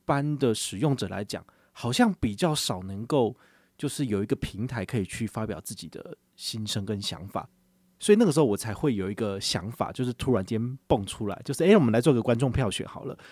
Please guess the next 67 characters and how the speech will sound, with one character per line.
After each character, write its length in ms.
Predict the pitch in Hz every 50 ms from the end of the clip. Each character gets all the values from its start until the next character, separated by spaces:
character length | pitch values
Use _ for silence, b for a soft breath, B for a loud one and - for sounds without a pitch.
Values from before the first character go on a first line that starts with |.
| B B B B
然 180 | 123 113 123 127
后 240 | 139 185 165 139 B B B B
民 220 | B 123 120 127
众 180 | 165 233 226 175
的 60 | 135
意 140 | 131 156 147
见 180 | 135 160 143 117
呢， 80 | 120
我 120 | 98 95 104
就 120 | - 143
把 140 | - 95 90
它 100 | 98 117
收 340 | - - - 147 131 135 131
集 160 | - 113 101
起 200 | - - - 98
来。 120 | - - - _ _ _ _ _
那 140 | - 190 190
我 80 | 233 -
甚 160 | - 165 156
至 120 | 143 160
很 160 | 131 117 117
搞 200 | 123 - - 92
纲 160 | 95 110 110 107
的， 60 | 104
就 120 | - 113
是 100 | 104 120
做 280 | 117 - - 160 113 98
成 260 | - - 110 87 90
了 180 | 98 95 90 - b b b b b b b -
一 80 | - 127
册 280 | - - - 180 135 110
一 100 | - 101
册 260 | - - - - 120
的 100 | 92 101
本 380 | 95 - _ - 82 - 80 82
子， 180 | - - 87 - -
然 140 | 113 113
后 220 | 104 131 156 135 - _ _ _ _ _ _ _ _ _
我 140 | - 123 120
再 160 | 131 - 180
把 140 | 151 - 107
它 160 | - 123 135
邮 400 | 151 147 156 135 120 104 113 131
寄 220 | 139 - - 147 120
到 160 | 123 127 117
每 280 | 117 123 117 90 78 - -
一 80 | 135
间 260 | 123 - 135 120 101 -
银 240 | 85 87 87 92
行。 160 | 92 - - - 135 - _ _ _ _ _
那 100 | - 262
每 140 | 262 190 143
一 40 | 175
间 140 | 180 220 202
银 80 | 190 160
行 220 | 139 123 131 143
看 240 | 147 - - 190 156
到 140 | 170 147 123
的 80 | 120
东 180 | 107 123 120 117
西 140 | - - 113
都 80 | 113
不 180 | 104 - 123 104
一 120 | 90 90
样， 200 | 98 98 90 90 101
因 120 | 131 147
为 160 | 160 165 151